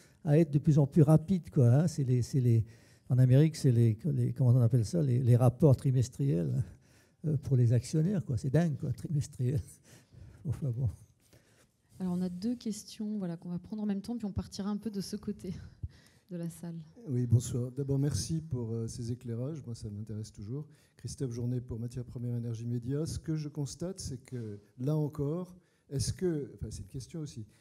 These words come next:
Speaker 3: est-ce que, euh, l'absence de regard vraiment précis, et je dis bien pas que des politiques, mais aussi des politiques, mais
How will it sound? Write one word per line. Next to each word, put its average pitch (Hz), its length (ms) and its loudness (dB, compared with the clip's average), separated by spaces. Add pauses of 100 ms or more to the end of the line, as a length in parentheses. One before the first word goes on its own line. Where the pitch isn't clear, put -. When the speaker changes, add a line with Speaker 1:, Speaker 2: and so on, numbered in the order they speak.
(180)
Speaker 3:
est-ce 139 240 -4
que, 180 120 -4
euh, 135 400 -6
l'absence 151 520 -6
de 127 80 -2
regard 131 380 -4
vraiment 123 320 -6
précis, 135 560 -6 (680)
et 135 100 -8
je 120 80 -12
dis 127 100 -16
bien 180 160 -4
pas 196 180 -2
que - 140 -6
des 160 140 -4
politiques, 135 640 -8 (380)
mais 117 160 -8
aussi 165 320 -8
des 123 100 -8
politiques, 107 640 -14 (260)
mais 127 180 -12